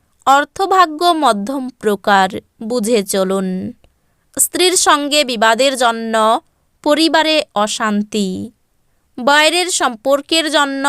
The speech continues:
বাড়িতে বিবাদ হতে পারে। জীবিকার ক্ষেত্রে প্রচুর কষ্টভোগ কপালে রয়েছে।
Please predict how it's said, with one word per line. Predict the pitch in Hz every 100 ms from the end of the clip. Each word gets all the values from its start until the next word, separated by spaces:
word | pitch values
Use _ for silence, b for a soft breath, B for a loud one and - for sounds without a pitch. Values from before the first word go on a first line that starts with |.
| 277
বাড়িতে | 226 214 233 220 233 220 226 _ _ _
বিবাদ | 220 233 220 220 214 -
হতে | 202 196 196
পারে। | 208 196 196 185 185 - _ _ _ _ _ _ -
জীবিকার | 247 311 349 - 349 349
ক্ষেত্রে | - 269 - 269 247 208 196 -
প্রচুর | 302 302 349 349 -
কষ্টভোগ | 233 - - 277 262 262 226 -
কপালে | 240 208 240 240 214
রয়েছে। | 190 190 202 214 -